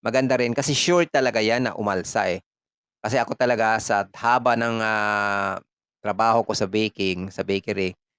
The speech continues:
talagang subok ko na yan. Meron din direktahang yeast na ginagamit ko eh, hindi umalsa.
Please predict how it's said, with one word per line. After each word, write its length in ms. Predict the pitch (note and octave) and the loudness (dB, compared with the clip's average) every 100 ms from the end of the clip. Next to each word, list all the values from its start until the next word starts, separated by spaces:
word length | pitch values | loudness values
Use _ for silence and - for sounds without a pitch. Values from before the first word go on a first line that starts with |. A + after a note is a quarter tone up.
| _ _ | _ _
talagang 560 | A#2 C3 B2 B2+ B2 A2+ | 0 2 2 0 0 -2
subok 240 | B2 A#2 | -2 -2
ko 160 | - A#2+ | 0 0
na 80 | A#2 | 0
yan. 240 | B2 B2+ | 0 0
Meron 320 | A2+ A2 A#2 | 0 2 0
din 160 | A2+ A2 | 0 0
direktahang 560 | A2+ A2+ - A2 A#2 A#2 | -2 -2 -2 0 0 -2
yeast 160 | A2 | -2
na 80 | A2+ | -4
ginagamit 640 | G#2+ A2 A2 G#2+ G#2+ G#2+ | -2 -2 0 0 0 -4
ko 80 | - | -2
eh, 160 | A2 G#2 | 0 0
hindi 240 | G#2 A2 | 0 0
umalsa. 480 | G#2 G#2 G2 - G#2+ | 0 0 -2 -4 -6